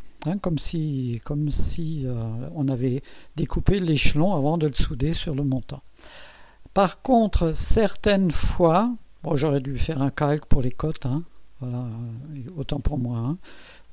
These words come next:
Euh, cotes, et je mets une couleur pour les cotes,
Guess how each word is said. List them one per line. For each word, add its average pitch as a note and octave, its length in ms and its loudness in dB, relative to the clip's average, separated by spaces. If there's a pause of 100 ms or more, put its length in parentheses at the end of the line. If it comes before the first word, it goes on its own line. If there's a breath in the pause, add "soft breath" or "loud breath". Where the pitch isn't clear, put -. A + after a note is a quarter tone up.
Euh, A2+ 320 -6 (220)
cotes, - 500 -4 (1000 loud breath)
et C#3+ 280 0
je - 160 0 (520)
mets D3 300 -2
une G#2+ 160 -4
couleur C#3+ 520 -2
pour - 240 6
les G#2+ 420 -2
cotes, - 400 -2